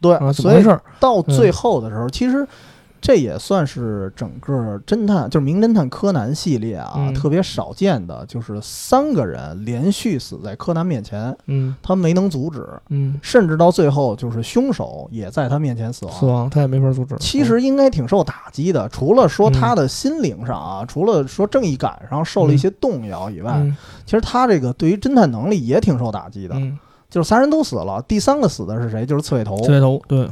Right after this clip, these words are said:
Speaker 1: 刺猬头是吊死的，
Speaker 2: 嗯，
Speaker 1: 但这时候他们好像没听见那个音乐，
Speaker 2: 对。嗯。
Speaker 1: 没听见第三乐章，
Speaker 2: 嗯。
Speaker 1: 但是知道确实放过。
Speaker 2: 嗯。
Speaker 1: 而且同时另外一屋还发生了一事儿，就是那个钢琴房。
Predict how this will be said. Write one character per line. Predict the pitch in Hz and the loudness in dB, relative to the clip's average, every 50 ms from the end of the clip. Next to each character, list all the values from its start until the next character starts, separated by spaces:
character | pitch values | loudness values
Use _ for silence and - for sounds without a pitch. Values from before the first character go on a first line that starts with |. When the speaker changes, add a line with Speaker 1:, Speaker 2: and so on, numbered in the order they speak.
| - - - | -10 -16 -16
Speaker 1:
刺 | - - - 233 | -12 0 4 6
猬 | 190 151 | 6 6
头 | 143 139 139 151 180 196 208 208 220 | 6 4 2 4 6 6 4 4 2
是 | 220 - - 160 143 | 0 -2 -2 -2 -2
吊 | - - 247 262 160 104 | 2 4 6 6 6 4
死 | - - - | 2 -4 -14
的， | - - - - - | -16 -16 -18 -16 -10
Speaker 2:
嗯， | - 139 | 4 6
Speaker 1:
但 | 208 247 | 6 6
这 | 262 330 240 135 | 8 6 6 6
时 | 143 | 8
候 | 180 220 | 6 4
他 | 202 - 269 | 4 2 0
们 | 247 170 | 0 0
好 | 120 | 0
像 | 107 101 | -2 -2
没 | 110 120 139 202 | -2 -2 -2 0
听 | 202 - - - 269 269 | 0 0 0 2 2 4
见 | 233 208 147 | 4 2 2
那 | 123 120 | 2 -2
个 | 117 113 | -4 -2
音 | 127 143 160 175 | 0 0 2 2
乐， | 170 - | 0 0
Speaker 2:
对。 | - - - _ _ - | -4 -8 -20 _ _ -8
嗯。 | 135 135 127 120 123 120 - | -6 -6 -6 -6 -10 -12 -6
Speaker 1:
没 | - 139 185 | -4 -2 0
听 | 196 262 262 | 0 2 2
见 | 277 247 165 | 4 4 4
第 | 139 139 131 | 4 2 0
三 | - 143 139 | 0 0 0
乐 | 143 135 123 | 0 0 -2
章， | - 135 131 127 131 | -2 -2 -2 -2 -4
Speaker 2:
嗯。 | 131 - | 0 2
Speaker 1:
但 | 202 185 | 4 4
是 | 180 | 4
知 | 165 - 233 254 | 4 2 2 4
道 | 254 226 196 | 4 4 6
确 | - 185 170 | 6 4 6
实 | 190 214 | 6 4
放 | - - 226 190 135 107 | 4 2 0 0 0 -4
过。 | 92 82 - - - - | -8 -8 -10 -10 -10 -10
Speaker 2:
嗯。 | 143 135 135 135 127 - _ _ _ | -10 -8 -8 -10 -12 -14 _ _ _
Speaker 1:
而 | - 180 220 | -2 0 2
且 | 214 156 123 - - _ _ | 2 2 0 0 -8 _ _
同 | - - - - | -6 -4 -2 -2
时 | 208 - 196 | 0 0 0
另 | 208 208 233 226 220 | 2 2 2 2 2
外 | 247 247 190 | 2 2 2
一 | 135 123 127 | 2 0 -2
屋 | 123 131 143 139 | -4 -4 -4 -4
还 | 139 - - - 127 175 269 | -6 -6 -6 -2 -2 -2 0
发 | - 370 330 | 0 0 0
生 | 196 180 151 131 | 2 0 0 0
了 | 117 | -2
一 | 113 | -4
事 | 123 - - 117 | -6 -4 -4 -4
儿， | 95 101 | -4 -4
就 | - 143 | -4 0
是 | 147 | 2
那 | 165 156 135 | 2 2 2
个 | 123 120 113 110 104 107 101 95 90 - - - | 0 -2 -4 -6 -6 -8 -8 -10 -10 -12 -8 -4
钢 | - 185 208 | -2 0 4
琴 | 202 214 220 | 4 4 4
房。 | 180 147 139 165 180 | 4 2 0 -2 -4